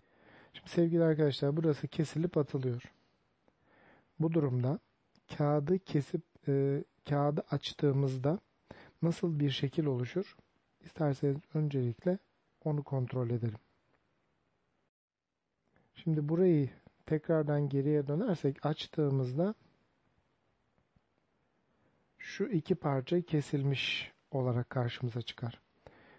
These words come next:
Tekrardan geriye dönüp bunu yukarıya doğru açtığımızda da şunlar kesilmişti. Bunları yukarıya doğru açtığımızda da şu parçaların kesilmiş olduğunu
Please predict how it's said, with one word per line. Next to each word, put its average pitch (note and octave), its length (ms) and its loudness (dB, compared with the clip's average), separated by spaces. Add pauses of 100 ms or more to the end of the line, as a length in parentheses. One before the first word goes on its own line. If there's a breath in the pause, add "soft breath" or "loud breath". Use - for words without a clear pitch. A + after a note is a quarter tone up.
(220 loud breath)
Tekrardan D3 640 0
geriye C3 400 0
dönüp C3 280 -2
bunu D3 200 2
yukarıya C#3+ 560 2
doğru B2+ 260 2
açtığımızda A#2 800 -2
da G3 160 0 (880 soft breath)
şunlar C#3 500 -2
kesilmişti. A#2+ 920 -4
Bunları C#3+ 220 0
yukarıya C3+ 460 0
doğru B2 220 0
açtığımızda A#2 640 -4
da E3+ 140 -2 (380 soft breath)
şu D#3+ 200 -4
parçaların C3 720 -2 (640 soft breath)
kesilmiş C#3+ 760 -2
olduğunu B2 640 -2